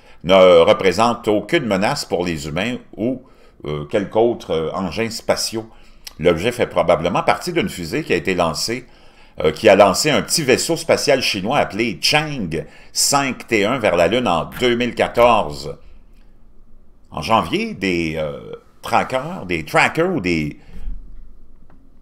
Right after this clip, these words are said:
suiveurs, hein, spatiaux ont calculé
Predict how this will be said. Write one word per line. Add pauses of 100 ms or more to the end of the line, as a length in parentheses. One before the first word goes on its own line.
suiveurs,
hein, (160)
spatiaux
ont
calculé